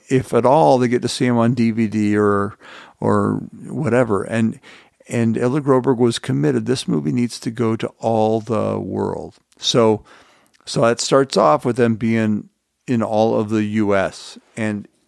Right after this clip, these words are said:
if we do well enough in U S theaters, we will be given, like we were with the first film, a free pass to the planet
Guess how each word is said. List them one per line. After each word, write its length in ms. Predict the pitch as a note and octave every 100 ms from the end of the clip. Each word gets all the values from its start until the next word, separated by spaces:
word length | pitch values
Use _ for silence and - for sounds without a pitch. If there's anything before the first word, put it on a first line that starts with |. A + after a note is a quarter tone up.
| _ C3
if 240 | B2 -
we 100 | D#3+
do 160 | D#3 F3
well 340 | D#3+ E3 D#3
enough 360 | B2 G2+ G#2 G#2+
in 160 | G#2+
U 200 | A#2 A#2
S 200 | B2 -
theaters, 640 | - E3 A#2 E2 G2+ - _ _ _ _ _ _ _ _ _ _ - - - - - _ -
we 240 | A#2+ A#2+
will 160 | B2+ C#3
be 160 | D#3+
given, 640 | B2+ A#2+ A2 A#2+ B2+ - - _ _
like 240 | A#2 A2+ A#2+
we 80 |
were 260 | A#2 A2 G#2+
with 100 | A2
the 100 | A2
first 420 | - C#3 C3+ -
film, 320 | - G2 G2
a 80 | G#2
free 360 | - - B2 D3
pass 600 | - C#3 F#3 G2+ A2 -
to 280 | - A2+ G#2+
the 100 | -
planet 460 | - E3+ A2+ G2+